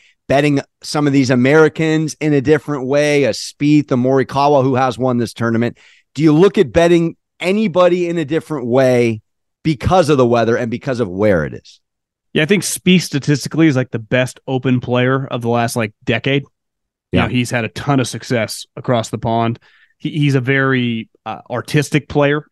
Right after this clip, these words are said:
Speaker 2: and this calls for a lot of that. Like, you run balls up, you keep it below the wind, you just do crazy shit.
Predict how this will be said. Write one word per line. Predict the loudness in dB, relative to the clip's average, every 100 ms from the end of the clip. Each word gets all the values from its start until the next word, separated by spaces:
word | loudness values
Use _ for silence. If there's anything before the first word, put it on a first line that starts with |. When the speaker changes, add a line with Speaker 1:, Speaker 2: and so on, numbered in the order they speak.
| -8
Speaker 2:
and | -6
this | -6 -8
calls | -4 -2 -2
for | -2
a |
lot | 0 -2
of | -2
that. | -4 -6
Like, | -14 _
you | -6 -4
run | -2 -2 0
balls | 0 0 -2
up, | -4 -6
you | -6
keep | -4 -4
it | -4
below | -4 -2
the | -2
wind, | -2 -4 -4 -6
you | -6
just | -6 -4
do | -4
crazy | -2 -4 -4
shit. | -6 -2 -2